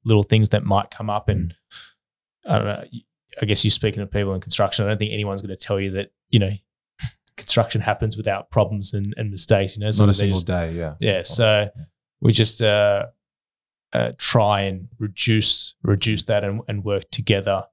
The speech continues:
Speaker 1: so that, you know, we have
Speaker 2: Mm.
Speaker 1: minimal issues to <laughs> deal with, I guess.
Speaker 2: Mm. Um, I wanna ask you about the, sort of the retail customer or, like, the mum and dad, the homeowner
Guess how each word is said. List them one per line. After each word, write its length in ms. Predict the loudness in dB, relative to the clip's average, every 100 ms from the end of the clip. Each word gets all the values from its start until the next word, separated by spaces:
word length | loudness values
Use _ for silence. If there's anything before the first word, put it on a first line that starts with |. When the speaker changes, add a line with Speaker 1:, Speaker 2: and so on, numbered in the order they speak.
| _
Speaker 1:
so 220 | -4 0 2
that, 260 | 2 0 _ _ _
you 100 | -6
know, 100 | -2
we 140 | -2 -2
have 140 | -4
Speaker 2:
Mm. 60 | -4
Speaker 1:
minimal 480 | -4 -4 -8 -12 _ _ _ _ _ -4
issues 340 | 0 0 0 -2
to 60 |
<laughs> 60 | -4
deal 180 | 0 0
with, 180 | 0 -2
I 100 | -2
guess. 380 | -2 -2 -2 -4
Speaker 2:
Mm. 180 | -8 -8 _ _ _ _ _ _ _ _ -14 2
Um, 380 | 4 6 4 0 _
I 100 | 4
wanna 280 | 6 6 4
ask 200 | 2 2
you 160 | 2 0 0 _ -4
about 520 | 2 6 4 2 _
the, 300 | 0 0 0
sort 160 | 0 0
of 140 | 0 -2
the 100 | -2
retail 460 | 0 0 2 0
customer 460 | 0 -2 0 0 0
or, 120 | 0
like, 220 | -2 -2 0
the 80 |
mum 240 | 2 2 0
and 80 | -2
dad, 220 | -4 -4
the 80 | -4
homeowner 500 | -2 -2 -2 -4